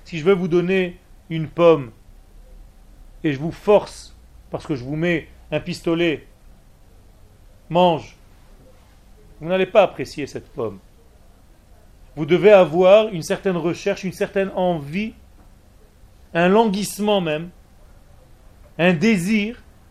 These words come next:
qui vient de vous. Donc,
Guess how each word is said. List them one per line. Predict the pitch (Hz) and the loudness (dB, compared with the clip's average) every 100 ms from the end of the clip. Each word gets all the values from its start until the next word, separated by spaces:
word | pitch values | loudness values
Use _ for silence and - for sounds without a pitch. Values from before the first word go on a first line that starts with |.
| - - | -20 -12
qui | 160 | -8
vient | 151 202 | 0 0
de | 190 | 0
vous. | 208 294 302 - - - - - - - - - - - - - - - - | 0 2 2 0 -16 -20 -20 -20 -20 -20 -20 -20 -20 -20 -20 -20 -20 -20 -4
Donc, | 160 208 | 0 0